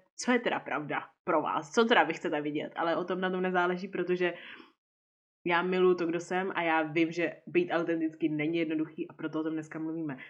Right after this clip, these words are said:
Takže ta pravost je první věc, jo? Druhá věc je, druhá, druhá, druhé téma je hodnověrnost. <laughs>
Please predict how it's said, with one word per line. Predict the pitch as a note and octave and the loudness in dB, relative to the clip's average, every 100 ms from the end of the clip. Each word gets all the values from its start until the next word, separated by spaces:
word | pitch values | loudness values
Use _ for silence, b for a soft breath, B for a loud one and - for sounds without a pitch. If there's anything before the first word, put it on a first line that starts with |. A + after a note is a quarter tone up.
| - | -12
Takže | E3 | -6
ta | E3+ | -6
pravost | E3+ E3+ D3 C3 - | -2 -2 -2 -6 -12
je | C3 | -14
první | C#3 C#3+ C3+ | -12 -12 -10
věc, | B2 A#2+ | -12 -10
jo? | B2+ D3+ C4 - _ _ _ _ - B B B | -6 -4 -6 -10 _ _ _ _ -16 B B B
Druhá | E3+ G3 G3 | -2 2 4
věc | F#3 F3+ - | 4 2 4
je, | F3+ E3 E3 | 6 6 4
druhá, | F3 F3+ F#3+ | 0 4 4
druhá, | F#3 - D#3+ E3+ F3+ F3+ F3 F3 | 2 -2 -6 -4 0 2 2 0
druhé | F3 F#3 G3 | 0 0 0
téma | F#3+ E3+ F3 | 2 2 4
je | E3 E3+ E3 E3 B B - | 4 4 4 2 B B -4
hodnověrnost. | F3 F#3 G#3 G3+ E3 D3 C#3+ C3 C#3 - - | 2 4 6 6 6 2 0 -4 -8 -12 -8
<laughs> | - | -4